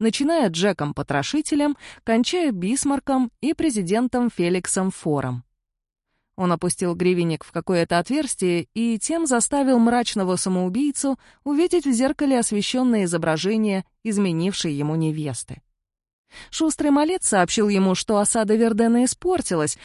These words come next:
но зато действует туалет парижанки и охота на крокодилов. Пожертвовав ещё гривенник и повертев ручку стереокинематографа,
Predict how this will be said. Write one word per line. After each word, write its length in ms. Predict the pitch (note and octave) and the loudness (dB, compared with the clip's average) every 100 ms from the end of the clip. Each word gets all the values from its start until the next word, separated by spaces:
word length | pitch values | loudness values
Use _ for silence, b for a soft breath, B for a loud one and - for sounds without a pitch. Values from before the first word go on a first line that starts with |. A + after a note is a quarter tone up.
| B B | B B
но 180 | F4+ D4+ | -2 0
зато 240 | D#4 F#4+ | 0 0
действует 560 | D#4 D4 - C#4 C#4 - _ | 2 0 2 2 2 -2 _
туалет 400 | - C4+ A3 D3 | -2 0 2 -2
парижанки 800 | - D#3+ D#3 F#3+ D4+ - F4+ D#4 - | -2 -2 2 2 0 0 -4 -2 -2
и 140 | B3+ | 0
охота 340 | E4+ - A#3+ | 0 -2 0
на 120 | C4 C4+ | 0 0
крокодилов. 760 | C4 B3+ G3 D#3 D3+ D3 - _ _ _ _ - | -2 -2 -2 -4 -2 -4 -6 _ _ _ _ -6
Пожертвовав 720 | E3+ D#3+ F3 - E3+ E3 E3 | -2 0 0 2 2 4 2
ещё 360 | - G3+ - F3 | 0 -2 0 -2
гривенник 560 | E3 F3+ E3+ E3+ - - | 0 0 0 -2 -4 -6
и 180 | G#3+ G3+ | -2 -2
повертев 560 | G3+ G#3 A3 - D#3+ D#3 | 2 2 2 2 0 0
ручку 340 | D#3 - F3 | -4 -2 -2
стереокинематографа, 1400 | - G3 F3 D#3+ - F3+ F#3 F#3+ D#4 D4+ G3 - C#3 | 0 0 2 0 0 -2 0 0 -2 0 -2 -2 -8